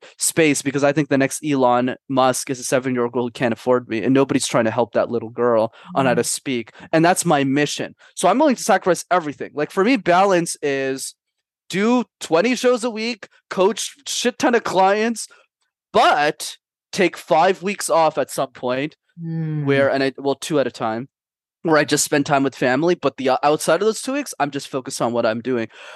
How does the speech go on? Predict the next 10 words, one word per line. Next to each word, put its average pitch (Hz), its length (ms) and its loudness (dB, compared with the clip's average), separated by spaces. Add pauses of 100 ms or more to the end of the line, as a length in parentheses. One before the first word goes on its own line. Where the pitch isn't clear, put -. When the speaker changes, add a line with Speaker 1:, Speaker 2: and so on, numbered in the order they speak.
Speaker 1:
But 160 160 4
I 156 80 4
feel 185 560 -2
that's 156 300 2
the 151 100 -6
crux, - 640 -2 (300)
is 156 180 2
most 143 460 2
people 226 640 -2
aren't 170 260 2